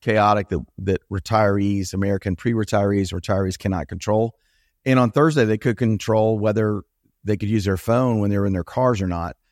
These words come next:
Also, so many people get their podcasting, so many people listen to Retirement Results as a podcast in their car, whether they're getting off of Stitcher, Spotify, you know, Google Play, iTunes.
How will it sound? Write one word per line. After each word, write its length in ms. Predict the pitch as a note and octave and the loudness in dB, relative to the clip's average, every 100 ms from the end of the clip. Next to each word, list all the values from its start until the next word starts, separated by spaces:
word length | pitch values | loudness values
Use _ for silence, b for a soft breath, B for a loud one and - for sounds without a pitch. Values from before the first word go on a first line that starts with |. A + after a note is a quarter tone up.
| _ _ - | _ _ -6
Also, 200 | A#2 A2+ | -4 -4
so 300 | G2+ - C#3+ | -6 0 2
many 220 | C#3+ C3+ | 4 2
people 380 | - B2+ B2 A2 | 2 0 0 -4
get 340 | F2+ A#2 - | -2 -2 -2
their 160 | - G2+ | -4 -4
podcasting, 1040 | - - B2 C#3+ C3 G#2 G2+ - G#2 G2+ | -6 -4 0 0 0 -2 -2 -2 -4 -4
so 100 | - | -4
many 160 | B2 A#2 | -2 -2
people 340 | F#2+ G#2+ G#2+ | -2 -2 -2
listen 400 | G2+ A#2+ - A#2 G2+ | 0 0 0 -2 -2
to 420 | A2+ G#2+ G#2+ G2+ _ _ - | 0 0 0 -4 _ _ -14
Retirement 440 | G#2 C3+ B2 A2+ | -4 2 2 2
Results 460 | - F#2 A2+ A#2 - - | -4 -2 0 0 0 -2
as 180 | G#2 | -2
a 120 | G2 F#2 | -2 -4
podcast 720 | - A2+ C3+ C3 G#2+ G2 - | 0 2 2 0 -4 -6 -8
in 160 | A2 G#2+ | -4 -2
their 160 | G2+ | -2
car, 640 | F2+ - A2+ A#2 G#2+ G2 - _ _ _ _ _ | -4 -4 0 2 2 -2 -6 _ _ _ _ _
whether 280 | - A2 G#2+ | -2 0 2
they're 260 | G#2 G2+ F#2 _ _ _ - | 2 -2 -6 _ _ _ -4
getting 220 | A2 G#2+ | 0 2
off 220 | G#2 G2 | 0 -2
of 60 | F2+ | -6
Stitcher, 340 | - A#2+ - | -2 -2 0
Spotify, 960 | A2 - G#2+ G#2 G2+ G#2+ G#2 G#2 G2 G2 E2 _ C2+ | -4 0 0 0 -2 0 0 0 -2 -6 -10 _ -14
you 100 | G2 | -8
know, 140 | F#2 F#2 | -8 -6
Google 320 | - A#2 A2 G#2 | -2 0 0 -2
Play, 480 | - G#2+ G#2 G#2 G2+ | -2 0 0 -2 -2
iTunes. 800 | - G#2+ G#2+ - G#2+ G#2 G2+ - | -2 -2 -2 -4 -2 -2 -4 -8